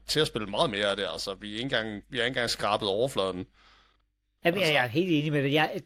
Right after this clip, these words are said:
Speaker 2: det, det første, jeg så tænkte, det er, jeg skal ind og optage. Når jeg er færdig med at optage, så skal jeg løbe med hunden, og så skal jeg ind og spille igen, til jeg går død i aften, eller
Speaker 1: Ja.
Speaker 2: så jeg ikke længere kan forsvare at holde mig vågen, fordi jeg skal faktisk op og, og lade, <laughs> op
Speaker 1: Ja,
Speaker 2: i
Speaker 1: men det er
Speaker 2: skolen
Speaker 1: det.
Speaker 2: i
Speaker 1: Altså,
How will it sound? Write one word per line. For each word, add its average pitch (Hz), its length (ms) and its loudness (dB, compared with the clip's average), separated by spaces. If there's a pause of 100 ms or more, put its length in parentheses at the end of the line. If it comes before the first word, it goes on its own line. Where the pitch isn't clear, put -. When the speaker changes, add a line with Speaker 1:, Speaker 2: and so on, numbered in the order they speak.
Speaker 2:
det, 233 240 6
det 233 140 4
første, 240 220 0
jeg 156 80 2
så 151 100 -2
tænkte, 160 260 -4
det 170 80 0
er, 151 40 -6 (280)
jeg 277 100 4
skal - 160 -2
ind 131 80 -6
og 127 80 -10
optage. 196 400 -4
Når 196 80 4
jeg 202 40 6
er 190 40 0
færdig 247 200 4
med 151 100 -2
at - 60 -8
optage, 233 460 0 (640)
så - 140 -6
skal 220 160 4
jeg 202 60 8
løbe 190 100 8
med 160 80 6
hunden, 285 340 -2
og 262 60 0
så 233 100 0
skal 226 160 2
jeg 208 100 4
ind - 100 -20
og - 60 -6
spille 170 300 4
igen, 151 240 -2 (300)
til 185 100 4
jeg 180 100 8
går 190 100 0
død 185 280 6
i 180 80 4
aften, 143 320 2
eller 156 160 2
Speaker 1:
Ja. 143 40 2
Speaker 2:
så 120 120 4
jeg 165 100 6
ikke 160 120 0
længere 165 200 2
kan 170 120 -6
forsvare 180 280 0
at 185 60 -2
holde 156 140 0
mig 156 100 -2
vågen, 170 240 2
fordi 156 160 -6
jeg 147 80 2
skal - 120 -8
faktisk 143 220 2
op 143 120 -2
og, 151 100 -2 (1040)
og 156 120 6
lade, 135 180 4 (260)
<laughs> - 240 -10
op 151 100 0
Speaker 1:
Ja, 185 60 4
Speaker 2:
i - 20 6
Speaker 1:
men - 0 -
det - 0 -
er - 100 4
Speaker 2:
skolen 127 240 4
Speaker 1:
det. 113 60 0
Speaker 2:
i - 20 -2
Speaker 1:
Altså, 170 100 -4